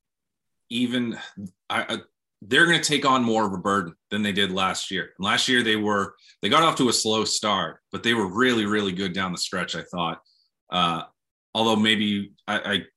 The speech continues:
didn't watch them closely enough to know if they were part of the drop off over the last five or six games or not. But I mean,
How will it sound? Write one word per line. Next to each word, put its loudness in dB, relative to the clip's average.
didn't 2
watch 2
them -4
closely 2
enough 2
to -6
know 0
if -6
they 0
were 0
part -2
of -6
the -6
drop -2
off -4
over -8
the -8
last -4
five -2
or -6
six -4
games -10
or -6
not. -4
But -4
I 0
mean, 0